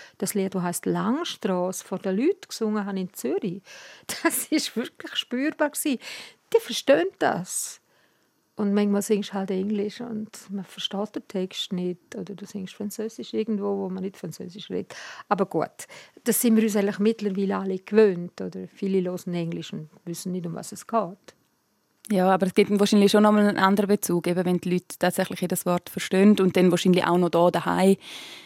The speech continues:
Speaker 1: Ja.
Speaker 2: Bist aber weniger de-, nervös in dem Fall, wenn du da spielst, wenn du bekannte Gesichter hast.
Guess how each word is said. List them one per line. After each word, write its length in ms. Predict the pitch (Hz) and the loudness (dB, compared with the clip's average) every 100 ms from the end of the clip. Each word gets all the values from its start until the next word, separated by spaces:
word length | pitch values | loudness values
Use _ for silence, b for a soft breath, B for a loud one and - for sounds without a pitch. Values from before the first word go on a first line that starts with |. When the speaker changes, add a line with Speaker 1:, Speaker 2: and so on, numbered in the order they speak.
| B B - | B B -10
Speaker 1:
Ja. 180 | 175 165 - - _ | -8 -8 -10 -20 _
Speaker 2:
Bist 240 | - 202 - | 4 4 4
aber 260 | 196 190 | 4 4
weniger 400 | 185 202 285 302 | 6 8 8 8
de-, 260 | 285 214 - | 6 4 6
nervös 500 | 214 214 196 202 233 | 8 8 8 6 6
in 120 | - | 6
dem 100 | 220 | 6
Fall, 220 | 202 190 | 6 6
wenn 120 | 185 185 | 6 4
du 40 | |
da 240 | 185 190 | 4 4
spielst, 640 | 220 - 196 208 - - - _ _ | 2 -2 0 2 0 -8 -14 _ _
wenn 260 | - 190 190 | 0 4 4
du 100 | - - _ | 2 -10 _
bekannte 420 | 180 - 185 202 | -2 2 2 0
Gesichter 420 | - 190 - - 180 | -4 -8 -8 -8 -6
hast. 300 | 165 - | -8 -10